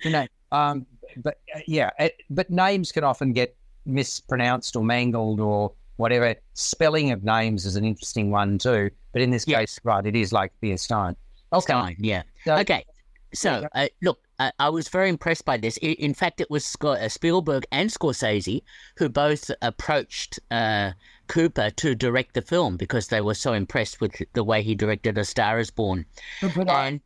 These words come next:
Speaker 1: did think that, that it was going to be initially directed by, my, my, my reading of it suggested that, uh, it was gonna be a, a Steven Spielberg film, but then he found there was conflicts, et cetera.
Speaker 2: That's right.
Speaker 1: Yeah, and it's only then that basically,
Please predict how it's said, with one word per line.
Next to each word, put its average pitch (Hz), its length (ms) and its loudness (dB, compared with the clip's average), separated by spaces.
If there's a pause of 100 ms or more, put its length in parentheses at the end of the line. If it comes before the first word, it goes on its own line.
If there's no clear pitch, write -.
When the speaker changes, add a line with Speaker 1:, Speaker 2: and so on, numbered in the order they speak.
(120)
Speaker 1:
did 185 180 -2
think 185 260 -2
that, 147 240 -2
that 127 200 -2
it 135 100 -2
was 135 340 2
going 135 300 2
to 135 80 0
be 120 220 0
initially 117 420 0
directed 123 380 -2
by, 110 240 4 (240)
my, 123 140 2
my, 120 360 0
my 120 160 2
reading 120 500 2
of 110 160 2
it 117 120 -2
suggested 110 540 -2
that, 110 140 0 (360)
uh, 104 200 0 (100)
it 127 140 -2
was 123 220 2
gonna 139 140 2
be 110 140 2
a, 101 180 2 (140)
a 104 40 0
Steven 104 340 0
Spielberg 104 540 -2
film, 120 460 -2 (160)
but 120 180 -2
then 117 340 2 (120)
he 120 100 0
found 110 260 2
there 107 120 0
was 104 100 -2
conflicts, 117 540 -2
et 104 80 -4
cetera. 107 360 -2
Speaker 2:
That's 147 200 -2
right. 135 240 -2 (400)
Speaker 1:
Yeah, 135 220 2 (180)
and 139 120 2
it's 135 120 0
only 131 260 2
then 123 360 2
that 110 180 0 (340)
basically, 113 720 0